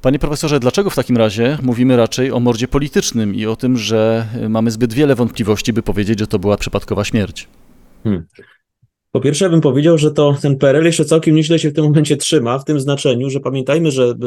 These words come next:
Speaker 2: sam ustrój jeszcze tak się nazywa. Mamy formalnie rząd jeszcze Mieczysława Rakowskiego. S B będzie istniało jeszcze rok. Trzecia R P oczywiście się rodzi, ale rodzi się w bólach, rodzi się powoli.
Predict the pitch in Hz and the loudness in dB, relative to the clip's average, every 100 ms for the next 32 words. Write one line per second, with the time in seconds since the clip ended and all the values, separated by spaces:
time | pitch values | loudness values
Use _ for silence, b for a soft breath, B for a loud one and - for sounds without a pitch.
0 | 117 - 117 123 202 - 147 117 117 113 | -8 -6 -6 -2 -2 0 -2 -2 -4 -6
1 | 120 113 101 92 107 120 160 160 127 131 | -4 -2 -2 -2 -2 -2 -2 -2 0 0
2 | 131 120 131 139 131 131 127 120 b b | 0 0 -2 -2 -6 -4 -4 -4 b b
3 | b 113 113 120 131 135 127 127 123 107 | b -6 -2 -2 0 2 2 0 -2 -2
4 | 101 135 139 139 139 131 135 151 147 147 | 0 2 2 0 2 2 2 0 0 -2
5 | - - 127 147 143 143 143 160 175 - | -4 -6 -4 -2 -4 -4 -2 2 2 0
6 | - _ _ _ _ _ - 151 151 139 | -8 _ _ _ _ _ -8 -2 0 0
7 | 147 139 143 202 185 156 135 110 98 123 | -2 -4 -4 -6 -4 0 2 2 0 -4
8 | 143 139 151 160 156 139 131 147 117 147 | -4 -2 -2 -2 -4 -4 -2 0 0 -2
9 | 147 147 143 143 147 143 123 113 151 | -4 -6 -6 -4 -2 0 0 0 -6